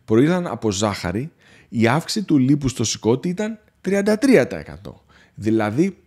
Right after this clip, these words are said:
παραπάνω από διπλάσια. Αλλά στην ομάδα που οι περισσότερες θερμίδες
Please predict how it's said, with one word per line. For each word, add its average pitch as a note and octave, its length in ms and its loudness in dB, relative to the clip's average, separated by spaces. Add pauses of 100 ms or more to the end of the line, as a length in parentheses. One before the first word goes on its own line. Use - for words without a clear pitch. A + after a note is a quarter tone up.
(100)
παραπάνω C3 720 -2
από B2 160 -2
διπλάσια. G2+ 760 -2 (840)
Αλλά F2+ 280 -6
στην G2 240 -10
ομάδα A#2+ 360 -6
που G3+ 100 -6
οι F3+ 60 -4
περισσότερες D3+ 600 -6
θερμίδες B2 560 -6